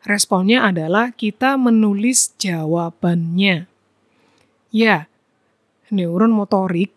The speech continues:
berhubungan dengan otot. Itulah kenapa dia disebut dengan neuron motorik. Sampai di sini,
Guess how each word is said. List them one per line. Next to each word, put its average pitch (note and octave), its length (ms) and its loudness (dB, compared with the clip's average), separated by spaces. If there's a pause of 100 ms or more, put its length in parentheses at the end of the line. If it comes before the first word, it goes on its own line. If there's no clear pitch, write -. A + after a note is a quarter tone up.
(180)
berhubungan F#3+ 880 2
dengan G3+ 560 0
otot. G#3+ 640 -4 (3000)
Itulah G3 320 -4
kenapa G3+ 320 0
dia G3 160 0
disebut F3+ 480 -2
dengan F3+ 320 -2
neuron F3 320 -4
motorik. E3 480 -8 (2000)
Sampai F3 320 0
di E3+ 80 -4
sini, A3+ 400 2